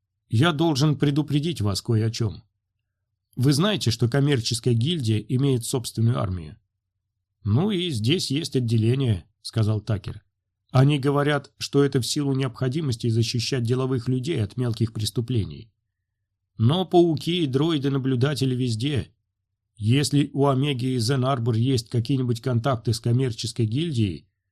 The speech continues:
у них может быть доступ ко всей информации наблюдения, что означает, что они могут видеть все». Вот эту информацию они могут использовать. Но что еще мог сообщить им Такер?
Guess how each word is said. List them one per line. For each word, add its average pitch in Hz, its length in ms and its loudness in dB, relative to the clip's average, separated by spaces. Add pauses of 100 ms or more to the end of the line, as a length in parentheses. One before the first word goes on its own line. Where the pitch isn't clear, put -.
(420)
у 147 140 0
них 175 260 0
может 143 300 2
быть 120 260 -2
доступ 135 400 -2
ко 131 160 -4
всей 147 200 -2
информации 120 560 -2
наблюдения, 107 720 -2 (440)
что 127 220 -2
означает, 123 680 0 (160)
что - 240 -4
они 120 160 2
могут 123 320 -2
видеть 117 300 -2
все». 80 340 -8 (1500)
Вот 117 400 4
эту 175 300 0
информацию 160 800 -2
они 135 260 -2
могут 110 400 0
использовать. 80 640 -6 (600)
Но 127 200 2
что 156 220 -2
еще 156 400 -2
мог 95 240 -4
сообщить 113 440 -4
им 104 120 0
Такер? - 420 -6